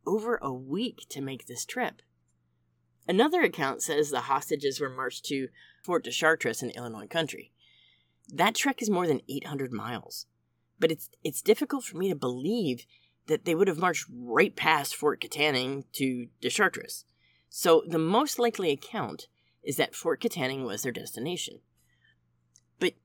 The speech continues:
even a mere hundred and forty mile trek with women and small children in tow could not have been a pleasurable trip.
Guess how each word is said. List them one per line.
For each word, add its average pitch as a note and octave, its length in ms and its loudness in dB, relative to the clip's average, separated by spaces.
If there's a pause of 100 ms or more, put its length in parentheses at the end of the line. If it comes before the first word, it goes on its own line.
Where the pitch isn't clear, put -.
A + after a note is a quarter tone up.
even B3+ 260 2
a D#4+ 80 4
mere F3+ 540 2
hundred G3+ 380 2
and D3+ 140 0
forty E3 380 -2
mile C#3+ 440 0
trek - 400 -2 (360)
with C3 200 -4
women D#3+ 380 2
and C3+ 180 -2
small D#3 360 -2
children F3+ 420 2
in A#2+ 160 -2
tow D3 380 0 (300)
could F#3 200 4
not E3 420 0
have B2 180 -10
been D3+ 160 -2
a C3 60 0
pleasurable A2 520 -4
trip. - 400 -2